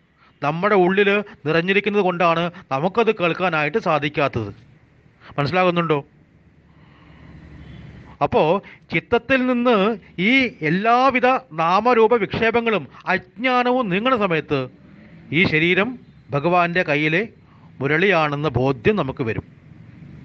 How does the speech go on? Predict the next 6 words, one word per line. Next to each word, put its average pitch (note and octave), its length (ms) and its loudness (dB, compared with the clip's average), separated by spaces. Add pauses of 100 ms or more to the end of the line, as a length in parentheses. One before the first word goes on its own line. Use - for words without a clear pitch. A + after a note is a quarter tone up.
(200)
ഭഗവാന്റെ E3+ 560 0 (180)
ഓടക്കുഴൽ E3+ 640 0
വിളിനാദം D#3 500 -2 (480)
നമുക്ക് C#3 400 -2 (1000)
കേൾക്കാനായിട്ട് D3 680 -2
സാധിക്കും. A#2 480 -10